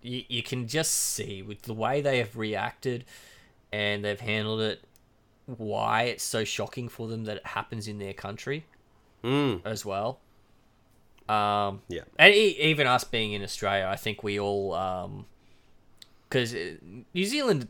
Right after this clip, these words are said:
Speaker 1: they, you know, they're our brothers and sisters, really.
Speaker 2: Mm.
Speaker 1: We might give 'em a bit of flack.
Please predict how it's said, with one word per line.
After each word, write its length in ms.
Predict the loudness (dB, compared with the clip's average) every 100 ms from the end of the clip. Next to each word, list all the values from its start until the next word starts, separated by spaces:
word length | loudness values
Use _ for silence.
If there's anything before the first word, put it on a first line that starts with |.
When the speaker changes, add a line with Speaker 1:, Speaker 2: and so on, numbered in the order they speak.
| -4
Speaker 1:
they, 140 | -4 -4 -8
you 80 | -6
know, 100 | 0
they're 180 | 6
our 80 | 6
brothers 340 | 8 4 4 -4
and 80 | -4
sisters, 440 | -4 -6 -8 -6
really. 400 | -4 -4 -6 -10 -18 -10 2
Speaker 2:
Mm. 260 | 6 8
Speaker 1:
We 100 | 8 8
might 220 | 8 8
give 180 | 2 2
'em 100 | -4
a 60 |
bit 160 | -4 -6
of 80 | -6
flack. 460 | -6 -4 -4 -8